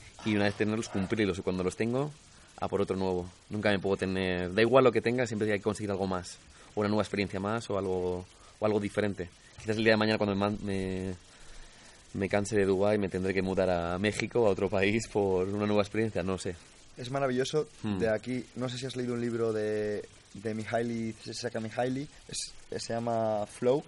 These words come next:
Speaker 2: o sea,
Speaker 1: Ujú.
Speaker 2: fluir en, en español. Si no lo has leído, te lo recomiendo,
Speaker 1: Ujú.
Speaker 2: porque habla del estado de flow y habla de, de algunas personas que son un poco como tú. Para que te hagas una idea, eh, te pone el ejemplo de, de, de algunos marineros
Speaker 1: Ujú.
Speaker 2: que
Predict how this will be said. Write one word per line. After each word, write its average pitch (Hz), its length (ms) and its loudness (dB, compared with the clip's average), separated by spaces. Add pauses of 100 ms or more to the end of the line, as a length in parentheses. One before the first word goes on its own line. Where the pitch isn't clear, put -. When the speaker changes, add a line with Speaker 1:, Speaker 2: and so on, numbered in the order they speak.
(140)
Speaker 2:
o - 60 -16
sea, 113 160 -4
Speaker 1:
Ujú. 110 140 -2
Speaker 2:
fluir 113 280 -2
en, 110 300 -4 (100)
en 117 80 -8
español. 113 400 -4 (720)
Si - 120 -6
no 120 140 0
lo 127 80 2
has 123 100 -2
leído, 127 200 0
te 120 80 -2
lo 117 60 0
recomiendo, 120 460 -2 (220)
Speaker 1:
Ujú. 107 160 -4
Speaker 2:
porque 107 680 -4 (160)
habla 120 260 2
del 113 140 0
estado 117 220 -2
de 110 80 -2
flow 120 320 0
y 113 80 -4
habla 113 220 0
de, 107 240 -2
de 101 100 -4
algunas 113 280 -4
personas 120 300 -6
que - 100 -10
son 110 160 -4
un 110 40 -4
poco 110 200 0
como 107 180 -4
tú. 143 160 -4 (640)
Para 113 120 0
que 110 60 -2
te 117 60 0
hagas 120 100 -4
una 123 100 -2
idea, 123 280 2 (380)
eh, 101 680 -2 (280)
te - 60 -4
pone 120 160 8
el 120 60 8
ejemplo - 240 12
de, - 160 12
de, - 380 12 (440)
de - 80 8
algunos 127 280 4
marineros 131 580 0 (220)
Speaker 1:
Ujú. 117 220 -2 (420)
Speaker 2:
que 110 720 4